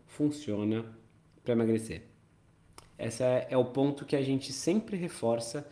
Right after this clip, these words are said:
e que a gente, inclusive, bate bastante nessa tecla no nosso treinamento de jejum intermitente,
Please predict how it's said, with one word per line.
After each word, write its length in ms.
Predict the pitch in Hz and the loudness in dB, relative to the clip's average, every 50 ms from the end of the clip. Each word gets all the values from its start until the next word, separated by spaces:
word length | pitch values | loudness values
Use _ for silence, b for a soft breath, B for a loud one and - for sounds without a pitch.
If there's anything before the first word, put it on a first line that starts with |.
| B B B B B B B B - | B B B B B B B B -6
e 80 | 131 | -6
que 180 | - - - 147 | -4 0 0 0
a 40 | 139 | 2
gente, 300 | 135 143 139 - - 160 | 2 0 -2 -4 -4 -4
inclusive, 1080 | 147 - 160 147 143 147 151 160 156 165 175 175 170 165 165 160 156 147 - - - - - | -2 0 0 2 4 4 4 4 2 2 2 2 4 4 4 4 4 2 0 -4 -8 -10 -4
bate 300 | 120 143 190 208 - 208 | -2 0 0 -2 -2 -4
bastante 540 | 214 233 226 233 - - 202 196 - - 123 | -4 -4 -4 -4 -2 -2 -2 -2 -2 -4 -6
nessa 240 | 110 113 113 120 | -6 -6 -8 -10
tecla 440 | 117 - 127 123 135 135 - - 110 | -8 -4 -4 -2 -2 -4 -6 -8 -8
no 120 | 110 123 135 | -6 -4 -4
nosso 320 | 139 143 156 151 - 160 | -2 -2 -4 -4 -6 -12
treinamento 720 | - - 160 170 175 180 165 139 120 123 127 127 - - 135 | -8 -4 -2 -2 -2 0 0 0 0 0 -2 -2 -4 -6 -8
de 120 | 135 127 | -8 -6
jejum 360 | 135 143 135 120 123 120 120 | -4 -4 -4 -2 -2 -2 -2
intermitente, 800 | 123 120 127 123 127 139 139 - - 101 101 104 104 - - 101 | -2 -4 -6 -6 -6 -6 -8 -8 -6 -6 -6 -6 -6 -8 -14 -16